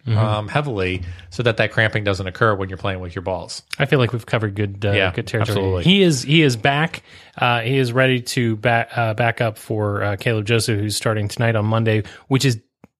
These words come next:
Speaker 1: in a way disappointing.
Speaker 2: Yep.
Speaker 1: Because, uh, I think that catcher depth is probably not a, an area where the Orioles are blessed right now. And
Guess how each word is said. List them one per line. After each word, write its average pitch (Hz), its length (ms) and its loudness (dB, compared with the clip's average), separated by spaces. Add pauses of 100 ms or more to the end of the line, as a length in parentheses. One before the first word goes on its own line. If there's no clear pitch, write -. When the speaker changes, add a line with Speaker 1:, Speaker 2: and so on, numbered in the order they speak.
(140)
Speaker 1:
in 202 100 4
a 208 60 6
way 185 180 6
disappointing. 123 540 -4 (120)
Speaker 2:
Yep. 110 180 -10 (380)
Speaker 1:
Because, 131 580 2 (240)
uh, 123 140 -8
I 127 80 -2
think 147 260 -4
that 120 320 0
catcher 156 300 0
depth 139 260 2
is 117 80 -4
probably 135 460 -2
not 123 240 2
a, 110 240 0
an 123 80 -4
area 127 280 -4
where 113 140 -4
the 113 80 -2
Orioles 113 400 -6
are 101 80 -6
blessed 104 500 -2
right 165 200 2
now. 180 320 -2 (520)
And 127 520 2